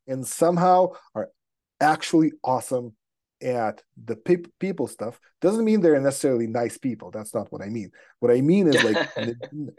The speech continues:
Speaker 1: no, it's, it's not, it's not the point, right? But, but
Speaker 2: Yeah, yeah, yeah.
Speaker 1: negotiating, convincing, persuading, communicating, even coercing other people to do what they want is a fundamental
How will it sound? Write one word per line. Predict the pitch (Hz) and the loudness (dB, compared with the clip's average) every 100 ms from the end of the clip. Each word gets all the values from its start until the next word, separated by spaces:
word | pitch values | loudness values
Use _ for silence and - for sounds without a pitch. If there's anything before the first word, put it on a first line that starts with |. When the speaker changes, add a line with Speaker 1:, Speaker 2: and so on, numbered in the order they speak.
| - | -4
Speaker 1:
no, | 180 185 | 0 2
it's, | 190 196 - | 2 0 0
it's | 185 180 | -2 0
not, | 202 196 190 | 2 2 2
it's | 180 185 | -2 2
not | 185 | 2
the | 175 | 2
point, | - 247 - | 0 -2 -2
right? | - 156 - | -2 -2 0
But, | 147 - | -4 -2
but | 147 139 139 127 | -8 -6 -8 -4
Speaker 2:
Yeah, | 143 196 | 2 2
yeah, | 110 | 2
yeah. | 101 | 0
Speaker 1:
negotiating, | 107 98 - _ _ _ _ | -2 -4 -12 _ _ _ _
convincing, | - 170 131 170 220 - 147 113 | -6 -6 -2 -2 -4 -8 -12 -12
persuading, | - 185 180 143 175 185 170 120 - _ _ _ | -2 -2 0 -2 -2 -2 -6 -6 -14 _ _ _
communicating, | - 147 160 185 175 151 127 117 110 107 | -10 -6 -4 -4 -2 -2 0 -4 -8 -8
even | 175 180 202 | -2 0 0
coercing | 180 165 180 208 - 110 - _ _ _ _ _ _ | 2 4 4 2 -4 -10 -12 _ _ _ _ _ _
other | 147 151 156 | -2 2 2
people | 185 190 160 131 | 2 -2 -2 -2
to | 139 | 0
do | 143 | 2
what | 147 143 | 2 2
they | 147 | 2
want | 190 226 - _ _ _ _ _ - | 2 -2 -4 _ _ _ _ _ -6
is | 170 220 196 - | 0 0 0 -6
a | 160 139 | -6 -6
fundamental | - - 170 147 165 175 170 135 120 | -6 -8 -6 -4 -4 -4 -4 -4 -8